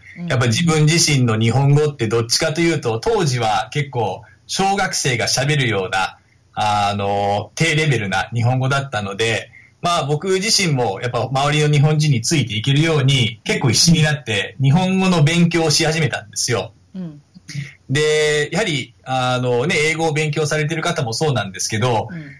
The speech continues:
Speaker 2: もう単語ブックを買って、で、まずはその単語を、あの、暗記して、で、まあ、それをこう使う感じで僕は最初勉強してたんですけど、
Speaker 1: うん。
Speaker 2: やはりその単語ブックを買って、
Speaker 1: うん。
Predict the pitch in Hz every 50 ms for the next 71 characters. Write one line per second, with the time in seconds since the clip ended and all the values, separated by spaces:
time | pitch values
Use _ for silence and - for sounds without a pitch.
0 | _ _ - - - - 143 151 165 165 151 156 151 156 175 156 170 - 131 120
1 | 113 113 - 120 120 113 - - - - 185 147 120 - - - - 147 170 214
2 | 233 196 160 147 120 107 - 123 110 107 110 - 131 131 139 135 127 127 127 135
3 | 151 170 156 - 98 - - 107 107 107 104 104 104 - 120 123 131 123 - 131
4 | 123 - - - - 180 170 131 104 - - - _ 156 165 165 160 147 135 123
5 | - 151 135 135 131 127 - 131 123 123 113 - - - 151 147 147 147 151 151
6 | - - - _ _ _ _ _ _ _ _ - 190 190 190 175 175 185 190 170
7 | 151 139 131 127 127 151 139 131 127 131 131 127 117 135 131 127 127 117 127 135
8 | 135 123 131 135 120 - 156 143 123 110 98 95 92 - - 117 107 123 123 110
9 | 98 113 - - 165 156 147 139 - - 156 175 190 180 170 - 160 147 131 123
10 | - 233 262 277 277 262 277 254 277 285 - - _ - 147 135 120 123 127 120
11 | 110 - - - - _ _ _ _ _ _ _ _ - - 170 165 147 - -
12 | _ - 208 196 156 117 - - - - 180 165 160 151 143